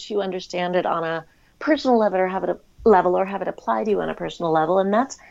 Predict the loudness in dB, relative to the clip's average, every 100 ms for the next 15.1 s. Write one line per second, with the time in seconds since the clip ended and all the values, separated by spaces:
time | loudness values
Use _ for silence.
0 | -20 _ 2 2 2 0 0 0 -2 0
1 | 0 0 -4 -6 -10 -2 0 2 0 -4
2 | -8 -8 -10 -16 _ _ _ _ _ -4
3 | -2 -2 -8 -6 -4 -4 -8 _ -20 -10
4 | -8 -8 -8 -4 -2 -2 -4 -8 -10 -6
5 | -4 -4 -6 -20 _ _ -4 4 4 4
6 | 0 -2 -2 -4 -4 2 2 0 -6 0
7 | 0 0 -4 -6 -6 -8 -12 _ -20 -20
8 | _ 0 4 4 2 -2 -4 -6 -6 -6
9 | -8 -14 -20 _ _ _ _ -6 -4 0
10 | 0 -2 -4 -4 -2 -2 -4 -8 -16 _
11 | -2 2 2 2 2 6 6 4 -4 _
12 | -20 -20 -8 2 6 6 4 -2 -6 -4
13 | -4 -4 -6 -8 -10 -4 -2 0 0 0
14 | 0 0 0 -2 -2 -6 -2 2 4 4
15 | 2